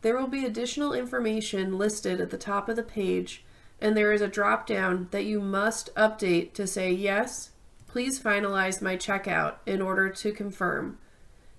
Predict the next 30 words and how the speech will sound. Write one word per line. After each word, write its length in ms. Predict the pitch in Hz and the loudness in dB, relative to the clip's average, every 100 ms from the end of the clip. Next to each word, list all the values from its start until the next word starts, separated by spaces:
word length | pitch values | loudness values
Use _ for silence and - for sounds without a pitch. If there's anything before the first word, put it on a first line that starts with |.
| - | -4
Once 320 | 214 226 269 | 2 4 4
you 100 | 302 | 0
click 400 | 302 - 269 269 - | -2 -2 -2 -2 -4
Confirm 460 | 240 220 226 220 | -4 0 2 2
Checkout, 640 | 214 226 214 254 269 277 233 | 0 0 0 -2 -4 -4 -2
you 160 | 220 | 2
are 140 | 214 208 | 4 2
officially 560 | 202 226 233 262 262 | 2 0 0 -2 -6
checked 340 | 254 - 220 214 | -2 0 0 2
out 200 | 208 220 | 2 2
of 120 | 226 | 2
your 140 | 247 | 0
room 280 | 220 202 202 | 0 0 -2
for 140 | 202 | -4
the 140 | 190 185 | -4 -4
spring 340 | - 208 196 | -4 -4 -4
semester, 720 | 190 214 220 220 - 175 175 180 - - - | -2 0 0 0 -2 -2 -2 -6 -16 -20 -14
so 160 | - 226 | -2 -2
please 340 | 220 277 277 | 0 -2 0
make 180 | 262 240 | 0 0
sure 260 | 240 233 220 | 2 2 4
that 200 | 202 160 | 2 4
all 180 | 196 | 4
belongings 640 | 226 269 254 240 240 233 - | 4 2 2 2 0 -2 -2
have 140 | 214 | -2
been 160 | 196 202 | 0 0
removed 340 | 190 190 196 | 0 0 -2
from 160 | - 220 | -4 -2
your 140 | 226 | -2
space 560 | 220 220 185 180 180 | -2 -2 0 0 -2